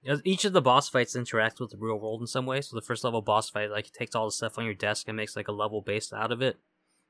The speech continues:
And you have to, like, traverse that level in the three D world. The second boss fight, um, is a, your, your, your Game Boy turns into, like, the, the scope of a gun, and all the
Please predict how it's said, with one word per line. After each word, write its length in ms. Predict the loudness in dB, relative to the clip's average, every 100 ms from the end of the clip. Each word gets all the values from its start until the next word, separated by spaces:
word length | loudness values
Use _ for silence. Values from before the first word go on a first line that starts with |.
| _
And 120 | -12 -4
you 100 | -4
have 100 | -2
to, 160 | -4 -2
like, 300 | -6 -6 -14 _ _ _ _ _ _ _ _ _ -6
traverse 380 | -2 0 0 0
that 120 | 0
level 260 | 0 -2
in 80 | -4
the 80 | -6
three 240 | -4 -4
D 160 | -2 -2
world. 380 | 0 0 -2 -6 _ _ _ _ _ -6
The 60 |
second 400 | 2 2 4 2
boss 260 | 4 4 2
fight, 360 | -2 0 -2 -6 _ -4
um, 500 | -2 -2 -4 -8 -14 _ _ _ _ _ _ _ _
is 340 | 0 0 -2 -2
a, 440 | 2 4 4 2 -4 _ _ _ _
your, 200 | -4 -2
your, 260 | 0 0 0
your 400 | -2 0 0 -2
Game 260 | -2 2
Boy 120 | 2
turns 260 | 0 -2 -6
into, 120 | -4
like, 200 | -2 -2
the, 320 | 0 -2 -2 -6
the 100 | -4
scope 320 | 0 2 2
of 120 | 0
a 60 | -2
gun, 380 | -2 -2 -2 -6 _ _ _ _
and 200 | -6 -4
all 160 | 0 0
the 180 | 0